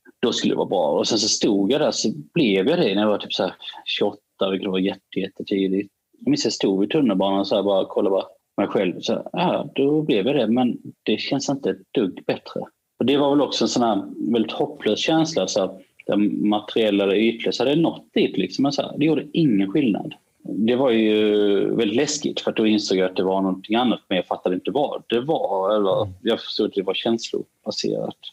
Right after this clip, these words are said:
Speaker 1: Men jag tänkte en hel del på det här med, du pratade om, liksom, hur man känner när man var yngre, att vad svårt det måste varit när vi alla och alla andra som har problem, när man var yngre, hade man känslorna och liksom inte alls kunnat greppa det.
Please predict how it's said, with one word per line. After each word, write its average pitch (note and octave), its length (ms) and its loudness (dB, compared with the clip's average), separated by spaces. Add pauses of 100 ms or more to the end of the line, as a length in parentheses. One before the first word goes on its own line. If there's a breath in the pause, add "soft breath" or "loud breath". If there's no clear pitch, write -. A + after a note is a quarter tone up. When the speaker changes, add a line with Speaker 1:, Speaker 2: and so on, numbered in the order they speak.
(220)
Speaker 1:
Men G#2+ 120 0
jag A#2 100 0
tänkte C3+ 280 0
en D#3 40 6
hel E3 120 4
del C#3 100 0
på - 60 -2
det A#2+ 60 2
här A2 80 2
med, G#2+ 140 2
du G2+ 400 2
pratade G#2 220 0
om, F#2+ 120 2
liksom, F#2+ 240 0
hur F#2+ 440 0
man G2+ 100 -2
känner G2 140 0
när G2 80 0
man G2 100 0
var - 140 -2
yngre, G2+ 420 2
att - 140 -4 (340)
vad - 140 -2
svårt - 800 -2
det D3+ 60 0
måste D#3 300 0
varit G#2 480 0
när F#2+ 420 -2
vi G2+ 260 0
alla G2 380 2
och G#2 160 2
alla G2 140 0
andra F#2+ 200 -2
som A2+ 200 -2
har A2+ 140 0
problem, G2+ 640 0
när G2+ 120 -4
man G#2 100 0
var G2+ 160 -2
yngre, G#2 300 2
hade A2 220 0
man A2 140 2
känslorna D3+ 580 -2
och G2 60 -2
liksom G#2+ 240 -2
inte A#2 180 -4
alls B2+ 440 -2
kunnat G#2+ 180 0
greppa - 460 -6
det. - 180 -6